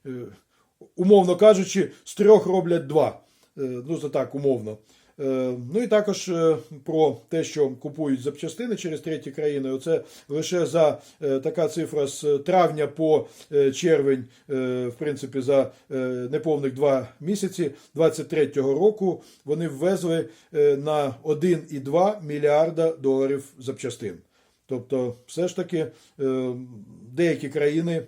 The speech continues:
м, допомагають, е, рашистам триматись на поверхні з їхніми, м, літаками. Ну, але перспективи все ж таки авіації Руського Рейху, е, сумні. Сумні, е, в принципі, для, м, росіянців сумні, сумні.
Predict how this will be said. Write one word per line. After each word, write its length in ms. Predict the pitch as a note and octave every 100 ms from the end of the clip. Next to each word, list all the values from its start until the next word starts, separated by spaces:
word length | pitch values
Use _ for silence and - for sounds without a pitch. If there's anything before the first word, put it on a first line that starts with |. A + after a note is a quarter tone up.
| -
м, 340 | C3 B2+ B2 A#2+
допомагають, 960 | D#3+ E3 E3+ D#3 C3 B2+ D3 D3+ - _ _ -
е, 340 | C3 B2 A#2+ A#2+ A#2
рашистам 500 | C3 B2+ D3+ D3 D3
триматись 560 | C3 B2+ B2 B2+ C3 B2+
на 240 | B2 A#2+ A#2+ _ -
поверхні 580 | A#2+ B2 C3 A#2+ C3 A#2 A2+
з 80 | A2
їхніми, 420 | G#2+ A#2 A2 A2+ A2 _ _ -
м, 140 | G2 A2
літаками. 480 | A2+ A#2+ G2 G2 C#3+
Ну, 80 | B3+
але 220 | A#3 G#3
перспективи 640 | G3+ F3+ F#3+ - G#3+ G3
все 200 | - F3+
ж 80 | F3
таки 220 | E3 E3+
авіації 600 | D#3 D#3+ D3+ C#3 C#3+ C3+
Руського 400 | C#3+ C#3+ D3 C#3
Рейху, 460 | C#3 C3 B2+ B2 A2+ - _ C3+
е, 180 | B2+
сумні. 460 | A#2+ E3+ D#3+ F3+ A#3 - _
Сумні, 400 | - D#3 D#3 D#3+ - _ _
е, 140 | D3+ C3+
в 40 |
принципі, 420 | - D3+ C3+ B2+
для, 360 | C#3 D3 C#3 B2+ -
м, 240 | C3 B2+ B2+
росіянців 520 | C#3+ G#3+ F3+ A#2+ A#2
сумні, 340 | - B2 A2 G#2 _ _
сумні. 380 | - C3+ A#2+